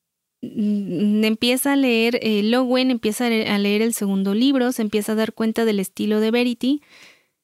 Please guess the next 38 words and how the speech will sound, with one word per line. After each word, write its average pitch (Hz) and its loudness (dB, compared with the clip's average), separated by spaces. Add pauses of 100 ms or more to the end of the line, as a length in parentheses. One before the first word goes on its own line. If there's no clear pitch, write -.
(140)
y 247 2
nota 285 2
que, 285 0
sobre 269 0
todo, 226 0
tiene 247 0
mucho 254 0
éxito 247 -2
sus 214 0
libros 208 0
porque 240 -2
están 226 -2
contados 220 0
desde 240 0
el 254 -2
punto 226 0
de 220 0
vista 220 -4
del 220 0
criminal, 233 0 (720)
no 220 2
de 247 2
la 247 2
víctima 247 0
o 202 0
de 196 -2
otras 208 -4
personas 226 -2
o 196 0
de 196 0
un 214 0
narrador 202 0
externo, 240 -4
como 214 -2
a 185 -2
veces 196 -4
suele 202 -2
suceder, 247 -2